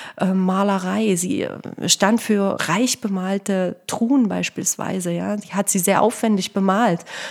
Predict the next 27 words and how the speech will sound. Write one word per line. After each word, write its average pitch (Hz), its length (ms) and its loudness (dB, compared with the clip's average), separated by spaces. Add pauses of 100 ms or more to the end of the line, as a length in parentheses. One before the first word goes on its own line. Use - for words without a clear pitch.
(120)
Und 190 260 4
mit 226 300 2
ihr 233 320 2
ging 208 240 0
nicht 208 180 -2
nur 202 120 0
eine 190 160 -2
Gründerin, 220 500 4
sondern 202 300 0
eben 208 180 -2
auch - 220 -4
eine 185 160 -4
begabte 185 500 -2
Gestalterin 185 600 -2
und 196 120 -4
Malerin. 185 520 2 (480)
Und 190 360 2 (220)
das 233 220 4
hinterließ 190 480 2
eine 185 220 2
Lücke. 180 360 0
Und 180 160 -2
so 202 160 2
fragte 226 880 2
dann 214 480 2 (160)
Grete 208 400 2
Wendt 220 400 0